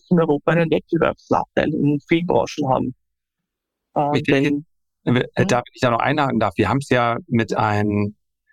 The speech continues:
Speaker 2: mit dem äußerst seltenen Fall zu tun, dass fast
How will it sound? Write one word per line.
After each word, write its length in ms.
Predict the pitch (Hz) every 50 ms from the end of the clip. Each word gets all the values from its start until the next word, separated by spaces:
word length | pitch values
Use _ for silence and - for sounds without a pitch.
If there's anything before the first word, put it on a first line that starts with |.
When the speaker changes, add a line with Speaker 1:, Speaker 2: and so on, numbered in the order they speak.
| _ _ _ - - -
Speaker 2:
mit 120 | - -
dem 220 | 113 113 117 - - -
äußerst 500 | - 135 190 220 - - 165 151 143 _ -
seltenen 720 | - 123 127 143 139 160 135 123 123 123 123 120 123 - _ _ _ _ _ _ _ _
Fall 240 | - 117 123 127 139
zu 160 | 139 - -
tun, 460 | - - - 110 110 110 117 139 147 - _ - - - - _ -
dass 480 | 110 107 110 - - - _ _ _ _ _ _ _ _ _ _ _ -
fast 260 | - 147 131 - -